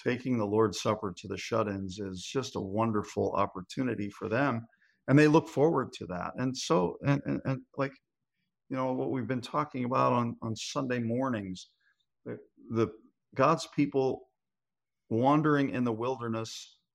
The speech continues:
that is the wilderness today, are in need of that manna from heaven, that bread from heaven that our Lord feeds and sustains his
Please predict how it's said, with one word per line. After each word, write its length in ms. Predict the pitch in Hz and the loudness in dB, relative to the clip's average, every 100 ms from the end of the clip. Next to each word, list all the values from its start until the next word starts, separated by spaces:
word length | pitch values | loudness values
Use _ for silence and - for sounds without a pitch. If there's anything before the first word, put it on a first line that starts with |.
| _ | _
that 180 | 110 107 | -2 0
is 360 | 113 110 - - | 0 -2 -6 -10
the 80 | 113 | -4
wilderness 560 | 107 120 120 117 113 - | 0 0 0 -2 -2 -4
today, 500 | 110 117 110 92 101 _ _ _ _ _ _ _ | 0 2 2 0 -6 _ _ _ _ _ _ _
are 220 | 110 113 | 0 0
in 220 | 127 123 120 | 0 -2 0
need 260 | 143 151 | 4 4
of 240 | 139 123 - | 4 2 -2
that 240 | 123 123 - | -2 -2 -6
manna 360 | 107 107 123 135 | -4 -2 0 -2
from 280 | - 120 117 | -2 -6 -4
heaven, 340 | 131 120 92 | -2 -2 -4
that 200 | 92 - | -6 -6
bread 240 | 104 117 - | -2 0 -2
from 240 | - 110 | -8 -6
heaven 280 | 131 117 104 | -4 -2 -4
that 140 | 101 | -4
our 140 | 101 104 | -4 -2
Lord 300 | 113 123 107 _ _ _ | -2 -2 -6 _ _ _
feeds 460 | - - 143 143 135 | -10 -2 0 0 -2
and 160 | 120 | -4
sustains 880 | 117 123 110 - - 127 131 139 131 | -4 -6 -6 -6 -6 0 2 4 2
his 300 | - 117 - | -2 -6 -8